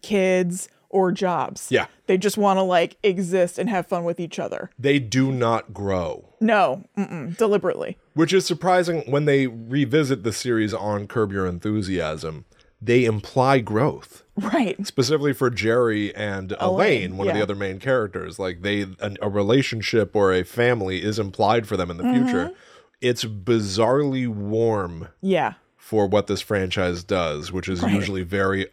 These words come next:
Speaker 2: at arm's length,
Speaker 1: Mm-hmm.
Speaker 2: no emotion.
Speaker 1: It's the best.
Speaker 2: It's
Speaker 1: It's like,
Speaker 2: great. It's a cynical
Speaker 1: it's, like, the funniest thing I've ever seen.
Speaker 2: It's very funny.
Speaker 1: I love it so incredibly much.
Speaker 2: There's an episode where Kramer gets mugged by the Van Buren boys.
Speaker 1: Yeah.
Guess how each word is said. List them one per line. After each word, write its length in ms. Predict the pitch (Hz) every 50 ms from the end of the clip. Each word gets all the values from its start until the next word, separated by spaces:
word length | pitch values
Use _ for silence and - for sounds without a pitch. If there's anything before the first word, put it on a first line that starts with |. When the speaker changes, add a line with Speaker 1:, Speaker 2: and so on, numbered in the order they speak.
| _ -
Speaker 2:
at 220 | 95 95 95 92 -
arm's 400 | 95 92 85 87 90 87 85 85
length, 400 | 85 87 85 80 80 78 80 - _ - -
Speaker 1:
Mm-hmm. 240 | - 107 110 101
Speaker 2:
no 240 | 104 110 101 95 85
emotion. 600 | 82 85 85 - - - - - - - - - _ _ _ _ _ _ _ _ _
Speaker 1:
It's 380 | - 294 359 403 - - - - - _ -
the 220 | 220 226 202 226 196
best. 360 | 175 190 170 104 - - -
Speaker 2:
It's 80 | 147 151 - -
Speaker 1:
It's 20 |
like, 160 | 247 240 151
Speaker 2:
great. 240 | 151 147 131 117 - -
It's 160 | 127 131 -
a 60 | 151
cynical 480 | 139 - - - 185 190 196 185 - 202
Speaker 1:
it's, 80 | 196 190
like, 140 | 302 262
the 100 | - 285
funniest 520 | 226 - - 277 277 294 320 359 370 - -
thing 160 | 349 330 320
I've 80 | 302 277
ever 200 | 269 262 277 262
seen. 320 | - - 196 170 151 131
Speaker 2:
It's 140 | 131 117 95
very 300 | 92 110 101 87 82 76
funny. 300 | - 87 71 65 69 67 -
Speaker 1:
I 140 | - 104
love 420 | - 202 196 202 202 208 208 226 240
it 260 | 285 277 285 - - _
so 800 | - - - - - - - - 233 208 208 214 233 247 254 269 -
incredibly 960 | - 220 208 196 - - - - - - 208 190 170 196 - - 165 175 151 139
much. 200 | 135 120 - 120
Speaker 2:
There's 200 | 123 123 127 123
an 80 | 135 135
episode 320 | 135 120 131 - 151 139
where 80 | 131 120
Kramer 460 | - - 160 160 175 185 139 123 120
gets 240 | 131 127 117 - 127
mugged 320 | 120 113 117 123 117 110
by 140 | 113 120 120
the 100 | 117 120
Van 320 | 107 123 123 123 123 120
Buren 380 | 113 117 151 180 175 139 117 113
boys. 500 | 113 104 95 85 78 73 65 - - -
Speaker 1:
Yeah. 200 | 196 233 254 208